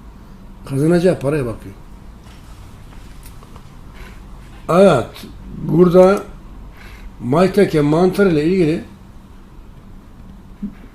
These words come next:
bu da bir klinik araştırması. Kansere karşı etkisi ispat edilmiştir diyor.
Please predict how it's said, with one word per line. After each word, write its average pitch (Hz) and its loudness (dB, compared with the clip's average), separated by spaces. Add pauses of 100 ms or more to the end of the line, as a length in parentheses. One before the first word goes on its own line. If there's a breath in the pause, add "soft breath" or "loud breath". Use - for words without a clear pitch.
bu 175 2
da 156 2
bir 131 0
klinik 131 -2
araştırması. 147 -4
Kansere 143 -4
karşı 139 -6
etkisi - -10
ispat 135 -8
edilmiştir 131 -4
diyor. 170 0